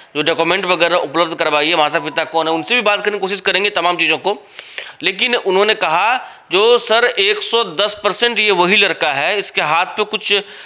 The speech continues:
उसका नाम भी लिखा हुआ है जो वो कह रहे थे, लेकिन, आ, गरीबी के कारण जो है पढ़ाई लिखाई नहीं कर पाया, इसके माता पिताजी गरीब है,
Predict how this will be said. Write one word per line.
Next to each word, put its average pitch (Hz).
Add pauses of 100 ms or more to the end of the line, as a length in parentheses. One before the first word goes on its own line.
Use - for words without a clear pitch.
(140)
उसका 151
नाम 175
भी 208
लिखा 160
हुआ 131
है 131
जो 180
वो 185
कह 180
रहे 131
थे, 107 (380)
लेकिन, 165 (400)
आ, 143 (400)
गरीबी 165
के 214
कारण 170
जो 165
है 165
पढ़ाई 147
लिखाई 151
नहीं 147
कर 160
पाया, 147
इसके 151
माता 135
पिताजी 143
गरीब 143
है, 156